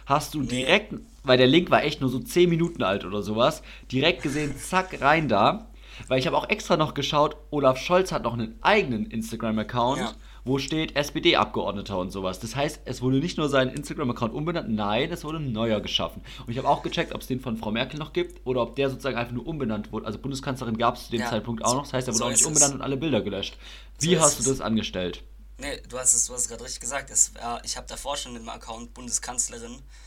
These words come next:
Speaker 2: gefolgt. Das war Merkel.
Speaker 1: Ja.
Speaker 2: Und in dem Moment, wo der sozusagen ver-, wo, wo Scholz vereidigt wurde, wurde dieser Account umbenannt in Bundeskanzler und dann war Olaf Scholz da
Speaker 1: Echt
Speaker 2: und die
Speaker 1: jetzt?
Speaker 2: Beiträge gelöscht.
Speaker 1: Aber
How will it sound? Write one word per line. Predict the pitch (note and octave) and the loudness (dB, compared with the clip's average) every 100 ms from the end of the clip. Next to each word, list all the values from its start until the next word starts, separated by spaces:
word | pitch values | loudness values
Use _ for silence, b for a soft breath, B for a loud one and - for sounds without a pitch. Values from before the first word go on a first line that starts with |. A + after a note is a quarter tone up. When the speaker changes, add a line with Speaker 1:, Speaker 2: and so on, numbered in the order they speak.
| b - | b -16
Speaker 2:
gefolgt. | A#2 B2+ C3+ - - b b - | -10 -8 -8 -10 -16 b b -16
Das | B2+ B2 | -8 -6
war | A2+ | -4
Merkel. | A#2 G#2 | -6 0
Speaker 1:
Ja. | G#2+ B2 | 2 2
Speaker 2:
Und | B2+ A#2 | -2 -12
in | A#2+ | -14
dem | C#3 | -10
Moment, | C#3 C3 A#2+ | -6 -6 -8
wo | B2 | -8
der | A#2+ A2+ G#2+ B B B | -6 -6 -10 B B B
sozusagen | - - A2 A2+ | -14 -12 -10 -12
ver-, | - A2+ - - - | -12 -10 -12 -16 -20
wo, | A2 G#2 - - | -20 -20 -20 -18
wo | G2 G2+ | -18 -16
Scholz | - B2 | -10 -6
vereidigt | - G2 C#3 C#3+ - | -6 -4 -6 -8 -12
wurde, | C3+ C#3+ C#3 B B | -12 -12 -14 B B
wurde | - B2 | -14 -12
dieser | A#2 A#2 A#2 - - | -10 -10 -10 -16 -16
Account | - - C#3 C3+ | -14 -8 -8 -8
umbenannt | C#3 C3+ C3+ B2 | -14 -10 -10 -12
in | A#2 | -14
Bundeskanzler | B2+ C#3 - C3+ B2+ - A#2+ A#2 | -14 -6 -6 -6 -10 -10 -10 -16
und | G#2+ | -16
dann | A2+ A2 | -16 -14
war | A2 | -14
Olaf | A2 G#2+ | -12 -10
Scholz | - A2 G#2+ - - - | -10 -10 -4 -2 -2 -6
da | G#2+ | -2
Speaker 1:
Echt | - F#4 | 0 0
Speaker 2:
und | - | 2
die | |
Speaker 1:
jetzt? | A#2 F#2+ | 2 2
Speaker 2:
Beiträge | A2+ - A2 G#2+ | -6 -8 -10 -12
gelöscht. | G#2+ G#2+ C3 | -10 0 6
Speaker 1:
Aber | F#3 D3 | 6 8